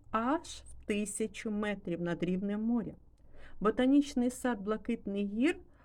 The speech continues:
Маунт Тома є найвищим ботанічним садом в південній півкулі та єдиним ботанічним садом в Австралії, з-, розташованим в зоні всесвітньої спадщини юнеско. Сад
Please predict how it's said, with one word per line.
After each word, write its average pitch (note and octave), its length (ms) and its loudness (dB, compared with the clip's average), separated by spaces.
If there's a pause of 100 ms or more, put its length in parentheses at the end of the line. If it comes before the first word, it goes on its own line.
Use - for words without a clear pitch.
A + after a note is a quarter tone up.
(160)
Маунт G#3 680 4
Тома B3 440 6 (560)
є A3+ 380 6
найвищим A#3+ 920 6
ботанічним G#3 640 0
садом G3 420 0
в C#4 120 -4
південній F#3 520 2
півкулі F3 600 -2 (460)
та - 100 4
єдиним G#3 640 6
ботанічним F#3+ 720 -2
садом F#3+ 420 -4
в G#3 80 -2
Австралії, F#4+ 720 2 (640)
з-, - 180 -4
розташованим B3 880 4
в G3 40 -8
зоні B3 520 2
всесвітньої G#3 800 0
спадщини G3+ 760 -2
юнеско. G3+ 760 -4 (1000)
Сад F#4 400 4